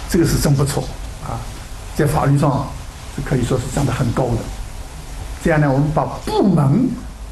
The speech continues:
设置的行政许可呢一刀切掉。而中国的行政许可制度啊，绝大部分都是部门设置，法律不多，行政法规也不多，都是各部门。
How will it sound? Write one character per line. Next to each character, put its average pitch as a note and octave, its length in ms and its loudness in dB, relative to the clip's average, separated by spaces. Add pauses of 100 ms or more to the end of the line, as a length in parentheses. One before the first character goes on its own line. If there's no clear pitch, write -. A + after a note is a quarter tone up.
设 - 160 0
置 E3+ 280 0
的 C3+ 120 0
行 C3 220 0
政 C#3+ 100 2
许 - 180 -2
可 A2 120 -2
呢 A2 160 -2
一 G#2+ 40 -2 (100)
刀 C#3+ 100 -2 (180)
切 - 140 0
掉。 G3+ 100 4 (1600)
而 F3+ 240 2
中 F4 260 4
国 D#4+ 120 4
的 F#3+ 140 4
行 E3 200 2
政 G3+ 160 2
许 - 200 -2
可 - 160 -2
制 C3+ 180 -2
度 C3 140 2
啊， G#2 100 0 (960)
绝 - 340 2
大 F4 280 2
部 E3 120 0
分 C#3+ 160 0 (160)
都 D#4+ 140 2
是 - 140 -2
部 G#3 200 0
门 A#2 200 2
设 - 120 0
置， - 140 -2 (1500)
法 F3 160 4
律 B3 140 4
不 F#3+ 120 2
多， G3 160 2 (320)
行 F#3+ 220 2
政 B3+ 100 4
法 E3 140 2
规 E3+ 160 2
也 C#3 60 6
不 B2+ 120 2
多， - 120 4 (440)
都 D4+ 120 2
是 - 80 4
各 A3 100 4
部 E3+ 140 0
门。 A#2+ 100 0